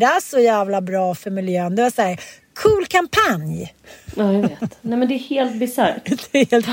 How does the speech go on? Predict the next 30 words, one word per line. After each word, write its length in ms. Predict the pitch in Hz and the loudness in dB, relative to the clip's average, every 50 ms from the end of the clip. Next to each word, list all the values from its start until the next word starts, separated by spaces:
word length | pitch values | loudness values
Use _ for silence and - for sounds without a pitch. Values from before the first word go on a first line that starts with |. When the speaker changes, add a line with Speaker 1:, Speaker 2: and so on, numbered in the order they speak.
| 262 | 2
Speaker 1:
sjukt. 360 | 302 202 156 156 165 - - - - - - - - - - - - - - - - _ _ _ | 4 4 2 0 -4 -6 -12 -20 -20 -20 -20 -20 -20 -20 -20 -20 -20 -20 -20 -20 -20 _ _ _
Så, 140 | - - - - - | -20 -18 -18 -18 -16
så 120 | - - 269 | -10 -2 -2
vi 120 | 269 269 | -2 0
kommer 300 | - - 339 349 339 320 | 2 2 2 2 2 0
ju 80 | 302 247 | -4 -4
tänka 340 | - - 269 254 233 247 - | -2 -2 -2 0 0 0 2
om, 340 | - 302 269 226 208 214 | 4 4 4 4 4 2
och 60 | 220 233 | 2 2
jag, 140 | 240 - - - | 2 0 -2 0
jag 220 | 240 247 254 - | 0 0 0 2
älskar 560 | - 294 - 262 247 233 - - - 285 269 - | 2 2 2 2 2 -2 -6 0 0 0 2 2
också 720 | 208 - _ - - - - 226 208 202 196 190 196 - | -2 -4 _ -16 -16 -10 -4 -2 -2 0 0 0 -2 -2
att 220 | - 220 220 - - | -2 -6 -6 -2 0
alla 260 | 240 220 220 214 214 | 0 2 4 2 2
liksom 580 | 208 208 - - - 226 208 202 196 196 196 180 _ - - - _ _ | 2 0 -2 -2 0 2 2 2 2 0 -4 -4 _ -14 -20 -20 _ _
snobbar 1300 | _ - - - - 262 269 269 254 240 214 196 190 190 190 190 254 247 247 247 247 247 247 240 - 233 | _ -14 -12 -10 -4 0 2 4 4 2 2 0 -4 -8 0 2 2 4 4 4 4 4 4 2 2 -2
och 120 | 214 - | -4 -2
prestigeödlor 1600 | 220 226 - - _ - 247 233 220 208 185 - - - - 254 262 262 254 254 247 233 208 226 226 240 240 240 240 233 233 233 | -2 -4 -4 -4 _ -2 0 0 0 0 -2 -4 -8 -4 -2 2 4 4 6 4 4 2 0 2 2 4 4 6 6 6 4 4
och 220 | 226 220 180 - | 2 0 -4 -2
liksom 380 | 233 220 - - 220 220 208 - - 226 - _ _ | -4 -4 -4 -4 -4 -4 -4 -6 -10 -20 -20 _ _
klasstillhörighetsnivåer-ish. 2000 | - - 240 247 240 226 - - - - - _ - 233 226 196 202 220 214 208 208 214 208 - - 220 220 214 202 214 214 214 220 254 269 240 - - - - - _ - - - - - _ | -10 -4 0 2 2 0 0 -8 -14 -14 -14 _ -4 -2 -2 2 4 2 4 4 4 2 0 0 -2 -4 -2 -2 0 2 2 4 4 2 2 0 -2 -4 -6 -8 -10 _ -20 -20 -20 -20 -20 _
Det 100 | - 311 | -6 -4
går 120 | 254 349 403 | -4 -4 -4
inte 160 | 381 - 285 | -4 -6 -8
att 60 | - | -8
skryta 640 | - - - 339 339 359 277 220 - _ - - 381 | -8 -8 -6 -6 -4 -2 -2 -4 -6 _ -6 -4 -2
med 160 | 330 285 262 | 0 0 0
resor 320 | 277 247 220 - - - 294 | 2 2 0 0 -2 -2 -2
längre. 360 | 226 170 170 180 180 180 - | -2 -2 -2 -4 -6 -8 -10